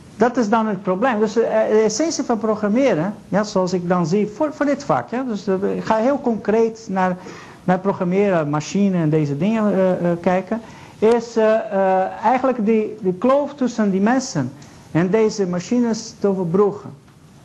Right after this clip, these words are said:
Ja? Dat is dan die essentie wat ik aan het doen ben. En dat doe je dan met programmeertalen. Ja? Dus je schrijft dan iets, en dan wordt dat verwerkt en dan wordt vertaald naar een vorm waar die machine dat kan begrijpen. En uiteindelijk doet die machine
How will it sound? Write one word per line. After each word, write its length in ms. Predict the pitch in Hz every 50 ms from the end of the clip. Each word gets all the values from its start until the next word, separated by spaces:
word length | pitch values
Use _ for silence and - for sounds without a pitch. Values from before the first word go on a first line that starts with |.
| - - - - - - - -
Ja? 140 | 220 262 277 - -
Dat 180 | - 214 220 -
is 80 | 240 220
dan 140 | 240 233
die 100 | 226 226
essentie 420 | 220 220 - 233 226 220 - - 214
wat 160 | 202 214 208
ik 140 | 208 196 -
aan 60 | 208
het 140 | 202 202 190
doen 180 | 233 262 247
ben. 180 | 175 127 120 120 - - - - -
En 140 | - 170 190
dat 160 | 247 269 262 -
doe 200 | - 196 247 269
je 120 | 262 233 185
dan 220 | 175 196 196 196
met 260 | 196 190 190 190 -
programmeertalen. 960 | - 185 190 185 - 170 160 147 139 139 139 - 196 196 190 185 170 135 113 104 - - - - - - - - - - - - - - - - - - - - -
Ja? 180 | - 165 220 269 - - - -
Dus 160 | 143 139 139
je 200 | 151 156 156 151
schrijft 380 | 151 - - 180 196 214 208 196
dan 160 | 214 214 208
iets, 320 | 208 214 214 214 - -
en 160 | 156 160 156
dan 160 | 156 160 156 147
wordt 260 | 156 156 147 135 135
dat 300 | 156 151 151 156 - - 143
verwerkt 640 | - - 139 131 143 175 185 196 226 220 - -
en 100 | - 165
dan 100 | 156 151
wordt 200 | 143 156 165 151
vertaald 420 | 160 - 160 - 190 180 175 165 156
naar 140 | 160 160 151
een 60 | 151
vorm 320 | 151 - 170 160 151 143
waar 140 | 135 147 139
die 80 | 139 139
machine 380 | 139 143 - - 220 233 240
dat 300 | 208 214 208 208 208 - -
kan 120 | - 190
begrijpen. 600 | 185 180 180 - 180 170 170 175 170 - 180 180 180 - - - -
En 140 | - 196 208
uiteindelijk 500 | 214 220 220 - 226 226 226 220 190 185
doet 140 | 202 233 214
die 100 | 208 214
machine 440 | 202 196 196 - - 196 196 190